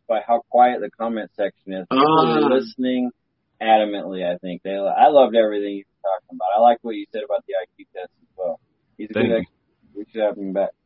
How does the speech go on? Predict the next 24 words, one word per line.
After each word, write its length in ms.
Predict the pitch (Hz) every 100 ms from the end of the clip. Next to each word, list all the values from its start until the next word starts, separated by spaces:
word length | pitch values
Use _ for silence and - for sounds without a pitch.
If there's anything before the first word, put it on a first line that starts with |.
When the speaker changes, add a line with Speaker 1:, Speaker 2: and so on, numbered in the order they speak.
| _ _ _
Speaker 3:
Yeah, 140 | 156
I 40 | 190
Speaker 2:
Yeah, 120 | 269
Speaker 3:
think 120 | 180
Speaker 2:
we're, 80 | 214
Speaker 3:
there, 100 | 233
Speaker 2:
we're 60 |
Speaker 3:
I 180 | 196 202
think 160 | 294 285
there 220 | 269 247
is 240 | 233 190 -
some, 400 | 214 208 190 185
some 300 | - - 160
use. 240 | 135 180 -
I, 60 |
I, 320 | - - 135 151
here's 280 | 175 254
what 100 | 214
I 100 | 185 196
call 200 | 170 156
the 60 |
I 140 | 131 135
Q 140 | 135
test. 240 | 120 113